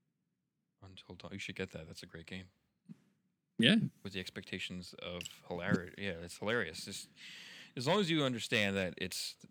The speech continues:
Speaker 1: the type of game it is and you're okay with that.
Speaker 2: Right.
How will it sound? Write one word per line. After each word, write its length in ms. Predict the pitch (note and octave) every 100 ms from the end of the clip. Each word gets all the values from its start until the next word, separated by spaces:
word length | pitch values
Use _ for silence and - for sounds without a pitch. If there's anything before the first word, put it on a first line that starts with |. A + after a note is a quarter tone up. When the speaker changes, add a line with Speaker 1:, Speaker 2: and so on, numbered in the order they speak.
| _ -
Speaker 1:
the 60 | A2+
type 100 | G2+
of 60 |
game 180 | G2 F#2+
it 80 | F2+
is 400 | F2+ F2+ F#2 -
and 120 | D#2
you're 100 | F2 E2
okay 220 | - G2
with 140 | F2+
that. 260 | F#2 F2 E2+ - _ _ -
Speaker 2:
Right. 300 | C3 G2